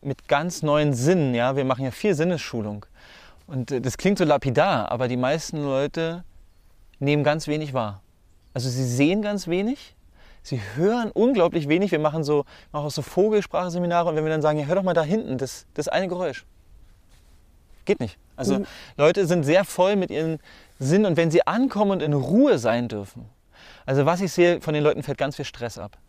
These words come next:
Speaker 1: Immer.
Speaker 2: Ja.
Speaker 1: Wenn sie hier sind, mittlerweile wissenschaftlich belegt. Die Leute öffnen ihre Sinne und wenn jemand seine Sinne öffnet, meiner Meinung nach, dann kommt er auch mehr zu sich gedanklich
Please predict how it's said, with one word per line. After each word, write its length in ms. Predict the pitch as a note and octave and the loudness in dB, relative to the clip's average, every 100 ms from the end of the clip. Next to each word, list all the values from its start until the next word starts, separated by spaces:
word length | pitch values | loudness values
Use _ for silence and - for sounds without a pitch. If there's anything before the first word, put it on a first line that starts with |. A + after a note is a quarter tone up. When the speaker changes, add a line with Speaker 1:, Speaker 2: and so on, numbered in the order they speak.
| - | -6
Speaker 1:
Immer. 200 | D3 F#3+ | -4 -2
Speaker 2:
Ja. 60 | F#3+ - - _ - | -4 -10 -20 _ -6
Speaker 1:
Wenn 140 | C3 | -4
sie 80 | B2 | -2
hier 220 | A#2 B2+ | -2 -2
sind, 400 | A#2 A#2 A2+ B2+ | -2 -6 -6 -6
mittlerweile 460 | D3 C#3+ C#3+ C#3 C#3 | -4 0 2 2 0
wissenschaftlich 500 | C3+ C#3+ C3 A#2 A#2 | -2 -4 -8 -10 -8
belegt. 400 | C3 B2 A2+ - _ - - - - - - - | -4 -4 -6 -12 _ -20 -20 -20 -20 -20 -10 0
Die 60 | |
Leute 320 | C#3+ D3+ D#3+ | 2 4 4
öffnen 280 | - F#3+ G#3+ | 2 2 0
ihre 180 | F3 D#3+ | -2 -2
Sinne 400 | B2 D3+ E3+ C4+ - _ _ _ _ | 0 0 0 0 -4 _ _ _ _
und 160 | D#3+ | 0
wenn 100 | E3 G3 | 2 2
jemand 180 | G3+ | 0
seine 200 | F3 D#3 | 0 -2
Sinne 320 | B2 A#3 F4+ - | 0 0 0 -4
öffnet, 360 | G#2+ A2+ G#2 | -8 -10 -6
meiner 240 | B2 F3 F3+ | -2 -2 -2
Meinung 240 | A2+ A2+ | -4 -6
nach, 320 | B2 F3 - - _ - | -8 -8 -14 -20 _ -12
dann 120 | C#3+ | -8
kommt 220 | C3 E3+ F3+ | -6 -4 -2
er 60 | |
auch 40 | D3+ | -4
mehr 140 | D3+ | -6
zu 160 | - B2+ | -6 -4
sich 340 | D#3+ - - | -4 -6 -4
gedanklich 680 | C#3 C#3 F3+ A#3+ F2 E2 | -2 -2 -4 -6 -8 -10